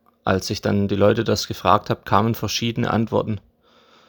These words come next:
Da war zum Beispiel dabei, dass man auf den Heiligen Geist vertraut oder dass man sich von seinem Gefühl leiten lässt, von seinem Herz leiten lässt, seiner Intuition folgt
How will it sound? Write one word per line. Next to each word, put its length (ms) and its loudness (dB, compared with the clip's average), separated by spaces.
Da 100 4
war 140 8
zum 160 -2
Beispiel 380 4
dabei, 260 4
dass 200 0
man 120 2
auf 120 0
den 180 0
Heiligen 320 2
Geist 340 2
vertraut 480 2
oder 720 2
dass 220 -4
man 100 0
sich 160 -4
von 160 -6
seinem 240 0
Gefühl 380 0
leiten 340 4
lässt, 320 -2
von 160 -6
seinem 300 -2
Herz 260 0
leiten 320 2
lässt, 380 -2
seiner 320 4
Intuition 720 4
folgt 420 4